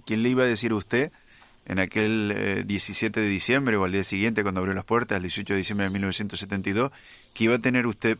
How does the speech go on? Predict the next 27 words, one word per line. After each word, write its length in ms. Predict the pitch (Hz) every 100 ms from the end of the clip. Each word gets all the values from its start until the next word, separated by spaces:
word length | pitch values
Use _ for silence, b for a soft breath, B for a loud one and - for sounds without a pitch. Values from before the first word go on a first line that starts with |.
| -
proyectos, 720 | 123 107 110 127 117 131 131 101 -
y, 340 | 98 - 95 92
eh, 100 | 92 -
digo 360 | 101 107 98 95
usted 320 | 101 113 135
y 100 | 110
todo 160 | 101
su 140 | 98 95
equipo, 340 | - 156 101
¿no? 240 | 90 87 -
Eh, 140 | 107 95
proyectos 480 | 92 95 117 120 107
de, 160 | 101
de 140 | 95 104
recuperación 520 | 95 - 95 92 117
de 80 | 113
especies 420 | - 120 143 147 B B B
repartidos 520 | - 98 95 - 117 -
por 160 | 110
todo 120 | 117
el 80 | 113
mundo 300 | 113 127 147
y 80 | 127
que 120 | 104
iban 140 | 120 135
a 60 |
salvar 400 | 131 127 127 151